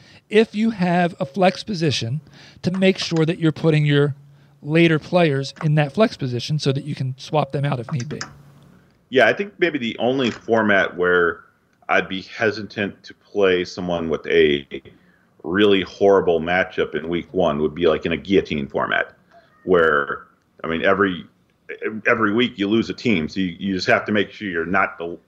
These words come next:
Speaker 2: not the last place team every week. It's the old, i-, if you and five guys are being chased by a bear in the woods, you just can't be the slowest person.
Speaker 1: Right.
Speaker 2: Uh, so in those formats, then maybe I might look at, at, at a matchup, uh,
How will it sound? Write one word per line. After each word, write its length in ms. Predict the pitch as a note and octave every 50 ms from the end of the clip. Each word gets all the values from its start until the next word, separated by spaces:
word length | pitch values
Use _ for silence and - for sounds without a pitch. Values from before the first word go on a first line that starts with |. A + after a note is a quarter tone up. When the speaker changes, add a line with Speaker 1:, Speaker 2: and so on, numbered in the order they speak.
| _ -
Speaker 2:
not 400 | G2+ B2+ C#3 C#3+ D3 D3 - -
the 80 | A#2+
last 380 | G#2 A2 A#2 A#2+ A#2+ - - -
place 240 | - G2+ G2 F#2 -
team 280 | - - A#2 G#2 F#2+ F#2+ - _ -
every 160 | - E2+ F2
week. 160 | G2 G2 -
It's 160 | - - -
the 100 | - G#2+
old, 220 | G#2 G2+ F#2+ F#2+ F#2 - _ _ _ _ _ _ -
i-, 40 | B2+
if 320 | D3 - - A2+ G#2+ -
you 180 | A#2+ B2+ B2+ A2+
and 120 | G#2+ G2+
five 280 | - A#2+ A2+ G#2+ G2+ G2+
guys 240 | A#2 G#2 G#2 G2 F#2
are 40 | F2+
being 180 | F#2+ F#2 F#2
chased 300 | - - G#2+ G2 - -
by 120 | - F#2+ F2+
a 80 | E2+
bear 280 | E2 G#2+ G#2 G2+ F#2+ F2+
in 80 | E2+
the 80 | F2 F2+
woods, 260 | G2 G#2 F2+ - - E2+
you 60 | F2
just 160 | E2 - -
can't 200 | - G#2+ F#2+ -
be 60 | F#2+
the 120 | E2+ D2 -
slowest 380 | - A2+ G#2 F#2+ E2 D#2 -
person. 440 | - A2+ G2+ F2+ - - - G#1 - _ _ _ -
Speaker 1:
Right. 240 | B2+ B2 A#2 - - _ _ _ _ _ _ _ _ _ - -
Speaker 2:
Uh, 260 | D#2+ E2 D#2+ D#2 E2+
so 160 | - - A2
in 80 | G#2+ A2
those 300 | B2+ C#3 D3 D3 - -
formats, 640 | - C#3 B2 A2+ A2+ G#2+ A2+ A2 G#2+ G2+ G2+ - - _ _ _ _ _ _ _
then 320 | - - A#2 A#2+ A#2+ A#2+ A#2
maybe 320 | A2+ G#2+ G#2 G#2+ A2 G2+
I 100 | G2 G2
might 220 | G2 G2+ G2 D#2 F2+
look 180 | G2 F#2 -
at, 180 | G2 F#2 - -
at, 160 | F#2+ F#2 D2+
at 140 | F#2 F#2+ F#2+
a 60 | F2
matchup, 580 | G2 G2+ G2+ G2+ - - A2+ G2 - - - G2+
uh, 320 | F#2 F2+ E2+ E2 E2